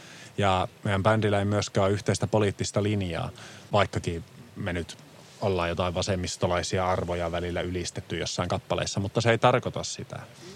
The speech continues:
että me ylistettäisiin vasemmistolaisia arvoja tai oikeistolaisia arvoja tai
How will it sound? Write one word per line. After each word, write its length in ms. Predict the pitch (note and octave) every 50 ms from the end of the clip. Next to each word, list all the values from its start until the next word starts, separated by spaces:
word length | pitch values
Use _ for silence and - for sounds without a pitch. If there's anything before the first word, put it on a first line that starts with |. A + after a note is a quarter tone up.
| - - - - - - - - -
että 220 | - G2 - - F#2+
me 120 | F2+ F2
ylistettäisiin 640 | F2 F2+ F#2 F#2 - - F#2 - - - F2+ - -
vasemmistolaisia 920 | - F2+ - G2 F#2 F#2 E2+ - - F#2+ F#2 F#2 F2+ F2 - G2 F2+ F2+
arvoja 400 | F#2 F#2 F#2 F#2 F2+ F2+ F2 F2 -
tai 180 | - G#2 F#2+ F#2+
oikeistolaisia 760 | F#2+ G2 F2+ G2 F2+ - - G2 F#2 F#2 F2+ - G#2 F#2+ F#2
arvoja 400 | F#2 F2+ F2+ E2 F2+ F2+ F2+ F2+
tai 240 | - - G#2 G#2 A2+